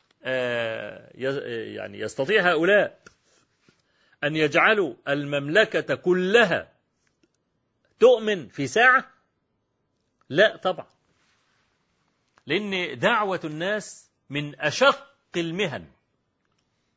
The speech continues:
الدعوة من أشق المهن.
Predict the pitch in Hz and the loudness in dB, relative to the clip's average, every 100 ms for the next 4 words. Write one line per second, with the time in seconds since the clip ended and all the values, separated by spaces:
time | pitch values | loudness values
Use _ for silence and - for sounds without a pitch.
0 | - 127 107 180 180 208 208 233 233 _ | -8 -8 -2 -2 0 -2 -4 -10 -14 _
1 | _ _ _ 127 143 - 135 - - - | _ _ _ -8 -8 -6 -6 -2 -2 -4
2 | _ 156 147 139 147 120 123 85 | _ -8 -8 -8 -8 -8 -10 -12